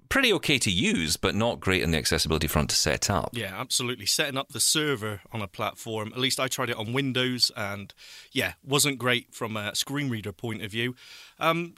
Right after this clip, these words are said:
Speaker 2: I mean, yes, you can. There is a Plex skill for the Echo, and that does work well. But again, you need something, you need something to serve those files from. Like, uh, you,
Speaker 1: Mm.
Speaker 2: you need that Raspberry Pi on all the time.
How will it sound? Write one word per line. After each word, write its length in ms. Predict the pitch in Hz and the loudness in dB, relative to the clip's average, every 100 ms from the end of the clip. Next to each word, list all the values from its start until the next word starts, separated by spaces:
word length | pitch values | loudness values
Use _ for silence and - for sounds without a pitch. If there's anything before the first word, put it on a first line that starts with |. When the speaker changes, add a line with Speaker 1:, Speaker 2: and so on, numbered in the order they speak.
| - | -8
Speaker 2:
I 60 | |
mean, 200 | 220 233 | -2 -2
yes, 300 | 196 254 - | 2 0 2
you 60 | 156 | -2
can. 260 | - 214 127 | -2 -2 0
There 120 | 156 | 0
is 120 | 165 | 0
a 40 | 139 | 0
Plex 260 | - 156 | 0 0
skill 300 | - - 139 | 0 0 0
for 260 | 123 165 170 | -2 -6 -6
the 160 | 120 107 | -2 -2
Echo, 380 | 98 - 190 240 | -2 -2 -2 -4
and 160 | 143 143 | -8 -6
that 140 | 160 | -6
does 240 | - 143 135 | -4 -2 -2
work 340 | 131 123 - | -2 -4 -6
well. 320 | 156 135 127 - - - - - | 0 0 0 -6 -20 -18 -16 -4
But 120 | 131 | -2
again, 400 | 131 147 143 131 _ _ _ | 4 4 4 -4 _ _ _
you 120 | - 156 | -4 0
need 220 | 180 156 | 0 2
something, 640 | - 143 - 135 127 123 - - | 2 2 -2 0 0 -2 -6 -10
you 100 | 135 | -4
need 240 | 170 135 - | -4 -4 -2
something 380 | - 143 143 | -2 0 -2
to 120 | 123 123 | -2 2
serve 380 | - 156 131 - | 4 4 2 0
those 260 | 123 117 | -2 0
files 360 | - 120 110 104 | 0 0 0 0
from. 440 | - 135 110 101 101 | -2 0 0 -2 -6
Like, 280 | 120 110 - _ - | -4 -4 -6 _ -20
uh, 140 | - - - | -20 -20 -16
you, 160 | 190 147 | -4 0
Speaker 1:
Mm. 160 | 143 135 | 2 2
Speaker 2:
you 60 | |
need 200 | 151 151 | 2 2
that 160 | 143 - | 0 0
Raspberry 540 | 123 120 - 113 110 - | -2 -4 -6 -6 -8 -8
Pi 320 | - 117 117 | -4 -2 -2
on 160 | 113 113 | -4 -6
all 100 | 107 | -10
the 140 | 107 | -6
time. 360 | - 120 117 | -4 -4 -4